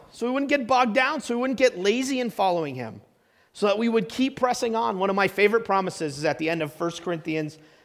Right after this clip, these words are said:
chapter fifteen. "Be steadfast, unmovable,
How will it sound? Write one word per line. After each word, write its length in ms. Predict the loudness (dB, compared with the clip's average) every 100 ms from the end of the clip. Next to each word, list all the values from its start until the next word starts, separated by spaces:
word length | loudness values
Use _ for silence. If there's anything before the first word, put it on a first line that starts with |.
| 0
chapter 300 | 2 2 0
fifteen. 600 | 0 -2 0 -4 -4 -4
"Be 280 | -4 -4 -4
steadfast, 1000 | 0 4 4 4 6 6 6 0 -10 -18 _ _ _ _ _ _ 0
unmovable, 1080 | 0 4 4 6 4 4 4 6 2 0